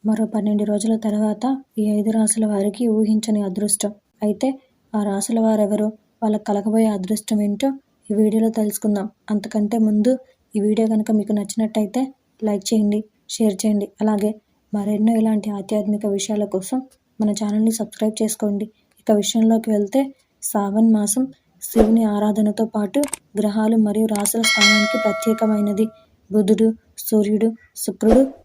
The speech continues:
శ్రావణంలో రాశి చక్రాన్ని మార్చారు. హిందూ క్యాలెండర్ ప్రకారం శ్రావణ మాసం ముగిసేలోపు కుజుడు రాశి చక్రాన్ని కూడా మారుస్తాడు. శ్రావణ మాసం ఆగస్టు పన్నెండు వరకు ఉంటుంది. అయితే ఆగస్టు పదిన అంగారక సంచారం జరుగుతుంది.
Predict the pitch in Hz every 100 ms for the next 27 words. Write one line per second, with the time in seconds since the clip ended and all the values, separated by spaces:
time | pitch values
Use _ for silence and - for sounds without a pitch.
0 | _ - 214 208 220 220 226 220 208 220
1 | 220 220 208 220 220 208 196 220 208 214
2 | _ _ _ 220 208 233 233 220 214 214
3 | 214 220 214 202 220 262 277 _ - -
4 | 311 302 226 220 214 214 285 277 208 208
5 | 233 214 214 202 302 302 _ _ - 220
6 | 226 240 214 220 226 226 220 214 220 220
7 | 220 208 208 214 214 202 214 220 _ _
8 | - - 202 214 226 220 208 269 254 -
9 | 202 220 233 220 208 220 220 208 214 240
10 | 220 202 208 208 208 - _ _ 208 208
11 | 277 277 _ _ _ 214 214 220 220 220
12 | 202 220 262 285 _ _ - 208 220 233
13 | 226 220 214 208 220 226 214 208 202 185
14 | 208 202